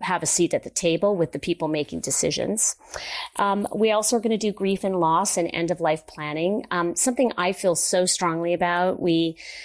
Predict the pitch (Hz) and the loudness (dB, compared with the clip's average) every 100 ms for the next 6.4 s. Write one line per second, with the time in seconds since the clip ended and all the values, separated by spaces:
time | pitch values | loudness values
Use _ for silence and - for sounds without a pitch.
0 | - - - 208 214 196 185 - 175 160 | -18 -20 -4 2 4 4 4 2 0 0
1 | 170 - 170 170 170 - 147 170 - - | -2 0 0 0 0 0 -2 -4 -8 -12
2 | - - 180 160 151 - 196 190 196 190 | -6 0 4 4 2 0 0 2 2 0
3 | 196 214 190 180 185 214 240 - 180 170 | 0 0 0 2 4 4 4 4 4 4
4 | 165 - - _ _ _ - 175 170 - | 2 -2 -14 _ _ _ -2 0 -2 -8
5 | - 175 165 175 175 180 170 170 - 160 | -4 0 2 2 2 0 0 0 -2 0
6 | 170 165 160 160 | 2 4 4 0